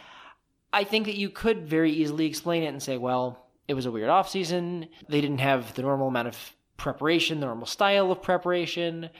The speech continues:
They've been, all been missing, you know, big chunks of their roster here, there, and everywhere to covid." So that's understandable, but I think, oh, some, one of the points I was trying to get across in this column was basically,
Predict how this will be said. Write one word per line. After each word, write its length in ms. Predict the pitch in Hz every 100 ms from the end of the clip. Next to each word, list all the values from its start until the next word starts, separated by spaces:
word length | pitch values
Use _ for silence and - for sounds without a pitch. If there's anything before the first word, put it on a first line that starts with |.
| - -
They've 120 | 131
been, 240 | 127 120 120
all 120 | 143
been 300 | 135 127 127
missing, 640 | 135 131 135 131 127 127 120 _
you 140 | - 123
know, 340 | 110 110 117 - _ _ _ _ _ _ -
big 240 | 147 139
chunks 360 | - 143 139 143
of 60 |
their 140 | 135 131
roster 500 | 131 131 - 135 127
here, 280 | - 139
there, 180 | 135 131
and 80 | 127
everywhere 360 | 135 139 131 117
to 80 |
covid." 600 | - 220 214 190 190 180 - - - - -
So 520 | - 214 208 190 185 - -
that's 240 | 226 254
understandable, 680 | 262 240 - 285 233 165 147
but 360 | 147 147 175 170
I 120 | 202
think, 320 | 190 233 - - -
oh, 360 | 185 175 175
some, 260 | 170 220 208
one 120 | 208
of 40 |
the 60 | 196
points 280 | - 190 185
I 60 |
was 80 | 170
trying 160 | - 180
to 60 |
get 120 | 160 156
across 300 | 151 160 156
in 80 |
this 140 | 156 -
column 420 | - 220 220 156
was 100 | 135
basically, 680 | 143 156 - 156 143 135 -